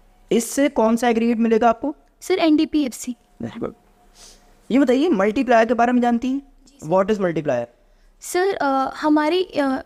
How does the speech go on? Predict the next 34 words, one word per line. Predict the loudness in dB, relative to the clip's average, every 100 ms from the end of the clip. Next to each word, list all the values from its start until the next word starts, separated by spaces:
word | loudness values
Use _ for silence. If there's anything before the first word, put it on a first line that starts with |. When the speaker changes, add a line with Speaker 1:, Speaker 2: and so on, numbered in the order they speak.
| -2
Speaker 2:
इन्वेस्टमेंट | 0 0 -2 -2 0 2
के | 2
इंक्रीज | 0 0 -2
से | -2 -2
हमारी | 0 2 0 0
इनकम | -2 -2 -2
कितनी | -2 -2 0
इंक्रीज | 0 0 -2 -2
हो | -2
रही | 0
है। | -2 -2
Speaker 1:
ओके, | -4 -4 -10
very | -4 -2 -2
good, | -2
very | -2 -2
good। | -6
फॉर्मूला | -2 -2 0 0
क्या | 2
है | 0
इसका? | 0 -4 -6 _ _ -20 _
Speaker 2:
सर, | -8 -2 0
अ, | 0 -2 -2 -4 -6 _ _ -4
अ, | -2 -2 -4 -2
increase | 0 2 0 2
in, | 0 0
अ, | 0 -2 -2 -6 -12 _ _
अ, | -4 -4 -2
income | 0 2 2 2 -2
upon | 0 2
increase | 2 -2 -2 -2
in | 0
investment। | 0 0 -6 -8 -8 -8 -4
Speaker 1:
Very | -4 -4
good। | -8